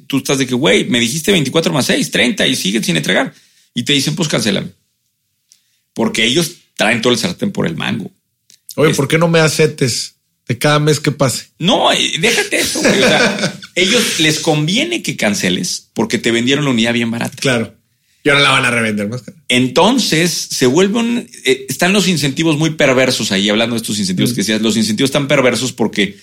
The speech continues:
Speaker 1: tú no la puedes soltar y ellos no tienen incentivos por terminar. Entonces, yo lo que hago simplemente es, yo ya reconozco que aún y adicional al plazo legal que te especifica el contrato,
Speaker 2: Ujú.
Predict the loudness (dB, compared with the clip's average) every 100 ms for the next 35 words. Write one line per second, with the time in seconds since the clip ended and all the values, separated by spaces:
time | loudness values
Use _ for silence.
0 | _ _ _ _ 0 4 2 2 0 0
1 | 0 -2 -2 -8 _ _ _ _ 0 2
2 | 4 2 0 0 0 0 0 -2 -2 -4
3 | -4 -4 -6 -10 _ _ -20 -6 -4 2
4 | 2 2 0 0 0 -2 -2 -2 -2 0
5 | 0 0 -2 -2 0 0 -4 -8 -12 _
6 | _ -2 -2 -4 _ _ _ _ -16 -6
7 | 0 2 2 0 -4 -2 0 0 0 0
8 | 0 0 0 0 0 0 0 2 2 0
9 | -2 -4 0 -2 0 -2 -2 -2 -2 0
10 | 0 0 -2